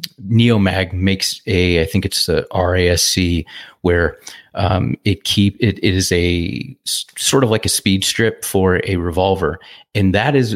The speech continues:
a good thing, because if you have used a revolver and you do carry, um, like, speed lo-, uh, speed reloader or moon clips,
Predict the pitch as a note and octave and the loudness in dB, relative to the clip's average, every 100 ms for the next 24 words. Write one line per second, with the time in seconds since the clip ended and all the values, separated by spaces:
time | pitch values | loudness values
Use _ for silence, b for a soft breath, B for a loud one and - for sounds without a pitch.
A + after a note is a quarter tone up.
0 | - - G2+ F#2 F#2+ F#2 G2 - F#2 F#2+ | -6 -2 -2 0 0 2 0 0 0 0
1 | - A2+ G#2+ F#2 A#2+ B2+ A#2+ G#2+ G2 - | 0 2 2 2 0 0 2 2 2 0
2 | F#2 F2+ F2 E2+ F2 F2 E2 G2 F2+ F2+ | 0 0 0 0 0 0 0 0 -2 0
3 | G2 - G2+ F#2 F2+ - - E2+ D#2+ E2 | -2 0 -2 -2 -2 -8 -10 -8 -8 -8
4 | - - F#2 E2+ - _ _ - - G2+ | -14 -8 -8 -8 -12 _ _ -8 -2 0
5 | G2 G2 F2+ F#2+ G2+ F2+ - G2 G2+ G2 | 0 2 2 0 -2 -4 -2 -2 0 0
6 | F#2 F2+ F2+ F#2 F#2 G#2 - F2 - | 2 2 0 2 2 2 0 -4 -4